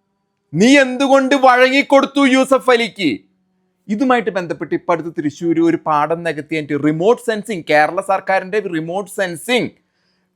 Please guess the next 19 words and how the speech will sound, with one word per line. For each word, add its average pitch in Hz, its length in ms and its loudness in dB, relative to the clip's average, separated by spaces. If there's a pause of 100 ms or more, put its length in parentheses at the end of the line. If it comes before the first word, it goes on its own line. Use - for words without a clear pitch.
(260)
ഒ-, 175 140 2 (140)
ഒരു 175 120 4 (100)
തെറ്റായ 254 680 2 (1120)
കടലാസ് 226 680 0
കൊടുത്തിട്ട് 202 520 2 (260)
ആ 190 40 4 (180)
കടലാസിൻ്റെ 208 580 0
അടിസ്ഥാനത്തിൽ, 202 680 -4 (500)
ഏ, 170 80 4 (280)
മാൾ 175 200 6 (140)
മുതലാളി 208 420 0 (120)
യൂസഫ് 196 420 -4
അലി 196 220 -2
അവിടെ 196 240 2 (460)
അദ്ദേഹത്തിൻ്റെ 196 440 0
കല്യാണ 190 380 0
മണ്ഡപവും 190 920 -4 (100)
ഇതുകളൊക്കെ 208 460 -2
കെട്ടിപ്പൊക്കാണ്. 220 540 -2